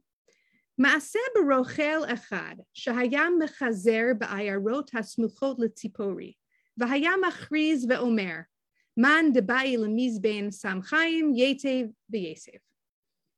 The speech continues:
Right, so there was a story, and, and, and this story is meant to illustrate how this pasuk in Tehillim has anything to do with Tzaraat.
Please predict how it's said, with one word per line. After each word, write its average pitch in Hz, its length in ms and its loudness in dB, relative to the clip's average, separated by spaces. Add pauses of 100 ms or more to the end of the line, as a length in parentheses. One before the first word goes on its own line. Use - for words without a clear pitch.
(160)
Right, 302 180 -4
so 311 180 0
there 339 180 2
was 381 160 4
a 427 80 4
story, 202 640 -2
and, 226 260 0
and, 233 260 -2
and 240 220 -2
this 277 180 -2
story 311 340 0
is 254 100 0
meant 269 200 2
to 277 120 -2
illustrate 214 640 -2
how 262 180 2
this 330 200 -2
pasuk 311 340 -4
in 285 80 0
Tehillim 262 440 2
has 208 100 0
anything 262 380 2
to 254 100 -4
do 233 160 2
with 208 240 -2
Tzaraat. 190 540 -6